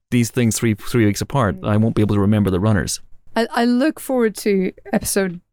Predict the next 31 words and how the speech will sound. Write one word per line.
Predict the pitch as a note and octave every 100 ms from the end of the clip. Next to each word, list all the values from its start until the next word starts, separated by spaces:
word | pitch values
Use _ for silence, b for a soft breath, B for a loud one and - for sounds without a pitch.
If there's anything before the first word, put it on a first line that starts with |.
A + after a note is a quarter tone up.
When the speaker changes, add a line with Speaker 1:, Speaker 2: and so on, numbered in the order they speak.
| -
Speaker 2:
you | G#3 F3
know, | - -
twelve | - G#3 F3 - - -
when | E3+ F3 F3 -
it | F#3+
becomes | - G3 F#3+
impossible. | F3+ E3+ D#3+ - G#3+ F3+
Speaker 1:
Damn | - - D#3+
you. | - - C#3
Speaker 2:
Or |
at | G#3+
least | G#3+ G#3
more | G#3
difficult. | G3 - G3+ - A#3 -
Speaker 1:
Damn | D#3+ E3+
you, | F3+ F3
Tony | E3+ E3 D#3
Gilroy. | F#3 F#3 F3+ F3+ F3 F3 A#2+ -
Damn | - F3+ F#3
you. | F#3 F3 F3 D3+
But | C3+
at | -
the |
same | B2 C#3
time, | B2 C#3+
I | A#2 D3
can't | - - C3+ C#3 - -
damn | B2+ B2
you | A#2 A2+
because | A2 - A2 -
you | G#2